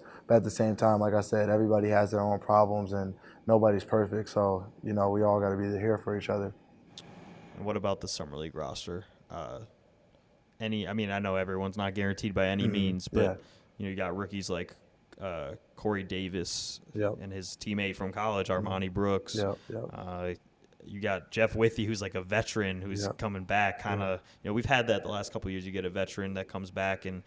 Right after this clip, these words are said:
Speaker 2: trying to, you know, reestablish himself.
Speaker 1: Mm-hmm.
Speaker 2: Garrison Matthews, who,
Speaker 1: Yeah.
Speaker 2: uh, should have a place in the, in the league. Tarek Phillip, who was in the G League.
Speaker 1: Yep.
Speaker 2: I mean, just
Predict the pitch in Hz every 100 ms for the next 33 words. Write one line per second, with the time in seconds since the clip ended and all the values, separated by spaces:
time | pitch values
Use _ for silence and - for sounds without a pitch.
0 | - - 107 101 98 98 98 92 98 98
1 | - 101 101 - 90 - 98 98 110 98
2 | 101 - 98 95 95 101 95 92 - 98
3 | 110 104 - - - _ - 101 101 98
4 | - 104 98 98 95 104 98 95 101 98
5 | - 104 98 98 104 104 101 95 - 117
6 | 101 - - 104 104 101 101 98 95 95
7 | 110 110 110 107 101 107 104 107 - 104
8 | 104 120